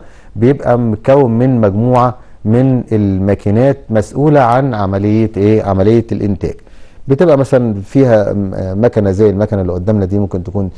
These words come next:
زي مكنه ال-، الكارد، واحنا عارفين مكنه الكارد دي بتعمل على عمليه تسويه الشعيرات جنب بعضها. بعد كده بعد عمليه الكارد بيروح على عمليه السحب، ده جهاز السحب،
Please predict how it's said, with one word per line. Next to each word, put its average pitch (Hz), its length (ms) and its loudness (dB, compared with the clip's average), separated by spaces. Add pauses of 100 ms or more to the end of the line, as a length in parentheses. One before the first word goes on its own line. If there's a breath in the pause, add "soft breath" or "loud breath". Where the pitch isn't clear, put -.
(240 soft breath)
زي 98 280 2
مكنه 98 440 -2
ال-، 98 260 -2
الكارد، 127 460 -2
واحنا 117 200 -2
عارفين 107 240 0
مكنه 101 240 -2
الكارد 95 360 -2
دي 104 180 -2 (320 soft breath)
بتعمل 120 520 2
على 98 200 0
عمليه 101 440 2 (420)
تسويه 107 420 -4
الشعيرات 95 420 -4
جنب 92 160 -2
بعضها. 98 300 0
بعد 110 200 2
كده 123 280 0 (380 loud breath)
بعد 120 260 0
عمليه 110 300 2
الكارد 120 340 0
بيروح 107 320 0
على 101 120 0
عمليه 98 340 0
السحب، 101 480 -6
ده 107 120 2
جهاز 101 420 0
السحب، 151 400 -6